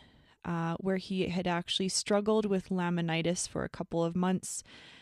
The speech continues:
and then he was humanely euthanized on October fourth, nineteen eighty-nine. And it's a little sad,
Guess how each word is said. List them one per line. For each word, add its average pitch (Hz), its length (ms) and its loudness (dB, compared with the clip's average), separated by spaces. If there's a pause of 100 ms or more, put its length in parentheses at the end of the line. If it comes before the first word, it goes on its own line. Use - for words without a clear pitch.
(180)
and 185 180 2
then 185 140 2
he 190 240 -2
was 170 640 2
humanely 190 580 4
euthanized 165 880 0
on 165 220 0
October 220 560 -2
fourth, 180 640 -2 (440)
nineteen 175 640 0
eighty-nine. 156 760 -4 (1080)
And 165 480 -4
it's - 200 -2
a 233 80 2
little 349 340 2
sad, 247 640 0